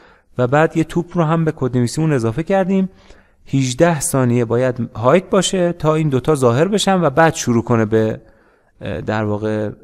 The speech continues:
اه، حرکت کردن. بیست بار به این سمت حرکت کنه و بیست بار به این سمت و هر بار که هم که حرکت می‌کنه این افکت صوتی،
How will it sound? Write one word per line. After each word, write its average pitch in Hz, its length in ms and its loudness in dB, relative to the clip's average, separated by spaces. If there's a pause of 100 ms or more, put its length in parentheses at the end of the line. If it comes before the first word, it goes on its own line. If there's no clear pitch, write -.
(220)
اه، 107 540 -12
حرکت 107 500 -2
کردن. 113 500 0
بیست 156 420 -4
بار 98 280 0 (400)
به 117 80 -4
این 131 140 4
سمت 208 360 2
حرکت 180 360 0
کنه 165 220 -2
و 147 120 -2
بیست 160 400 -6
بار 160 380 2
به 131 60 0
این 123 140 2
سمت 113 300 -4 (380)
و 139 80 2
هر 185 260 4
بار 160 340 4
که 127 200 -4
هم 127 240 -2
که 131 160 -2
حرکت 123 380 -2
می‌کنه 131 320 -2
این 208 300 -2
افکت 180 500 -2
صوتی، 151 560 0